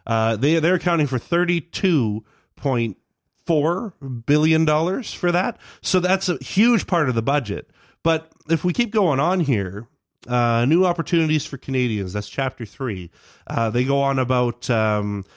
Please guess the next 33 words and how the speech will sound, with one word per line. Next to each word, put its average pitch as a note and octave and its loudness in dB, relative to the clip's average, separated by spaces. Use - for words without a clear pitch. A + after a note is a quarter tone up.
valuing C#3+ 0
Canadian C3+ 0
workers C#3+ -2
through A2 -6
simplifying, C3 -2
uh, G#2 -2
you G#2 -4
know, A2 -2
wage A#2 -2
earner A#2 -2
protection, A#2 -4
uh, G2 -4
through G#2 -8
helping B2 -2
employers A#2 -4
train, A#2+ -4
uh, G2+ -6
you A2 -6
know, G#2+ -6
teaching C#3 -6
kids C3 -4
to - -14
code, D3 -2
uh, - -10
opportunities C3 0
for A2 -10
Canadian B2 -2
youth. A#2+ 0
This C3 -4
is A#2 -10
chapter - -4
three, A#2 -2
right? A2 -6